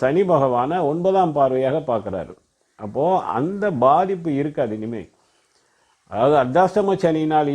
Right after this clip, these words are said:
இருந்து வந்த சுக பாதிப்பு இருக்காது. அப்போ இந்த மூன்றாம் அதிபதி யோக பலனை தரப்போகிறார். நான்கிலே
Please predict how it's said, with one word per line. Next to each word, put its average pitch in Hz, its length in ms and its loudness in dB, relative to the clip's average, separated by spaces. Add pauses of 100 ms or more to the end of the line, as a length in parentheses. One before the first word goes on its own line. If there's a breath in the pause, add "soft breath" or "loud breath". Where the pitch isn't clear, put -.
இருந்து 165 340 -2
வந்த 151 200 -2 (100)
சுக 165 220 -2 (100)
பாதிப்பு 139 380 0
இருக்காது. 101 380 -8 (840)
அப்போ 117 220 -6 (540 loud breath)
இந்த 135 160 -2 (100)
மூன்றாம் 214 480 4
அதிபதி 185 420 2 (520)
யோக 170 400 0
பலனை 151 300 0 (120)
தரப்போகிறார். 107 600 -2 (200)
நான்கிலே 131 420 -2